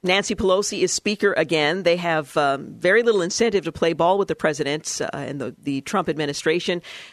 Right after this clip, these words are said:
They were elected to stop him, and stop him they will. But we're in day twenty-four of this, uh, shutdown, and essentially nobody wins until finally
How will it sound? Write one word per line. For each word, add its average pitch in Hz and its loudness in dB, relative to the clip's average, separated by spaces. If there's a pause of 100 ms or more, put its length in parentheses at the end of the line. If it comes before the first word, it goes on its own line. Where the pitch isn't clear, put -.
(140)
They 170 2
were 160 2
elected 175 2
to 175 -2
stop 196 2
him, 160 -2
and 165 -6
stop 160 -2
him 160 -2
they 160 0
will. 156 2
But 160 0
we're 165 0
in 170 -2
day 156 2 (200)
twenty-four 220 2 (400)
of 160 -2
this, 160 0
uh, 139 0
shutdown, 151 -2
and 147 -6 (480)
essentially 208 -2
nobody 175 -2
wins 160 -2
until 143 -4
finally 147 -4